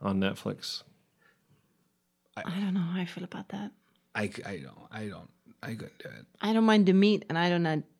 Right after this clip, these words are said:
Speaker 3: I don't mind the eating of the meat, and I don't mind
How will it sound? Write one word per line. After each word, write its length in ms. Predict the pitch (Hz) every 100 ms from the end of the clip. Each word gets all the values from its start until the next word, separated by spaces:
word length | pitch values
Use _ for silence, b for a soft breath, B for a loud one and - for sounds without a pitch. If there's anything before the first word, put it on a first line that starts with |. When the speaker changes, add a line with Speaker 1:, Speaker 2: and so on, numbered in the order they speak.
| -
Speaker 3:
I 120 | 175
don't 100 | 175
mind 240 | 170 160 156
the 160 | -
eating 240 | 175 175 170
of 140 | 165
the 80 | 165
meat, 260 | 160 160 156
and 120 | 156
I 100 | 160
don't 140 | 160 160
mind 400 | 151 147 147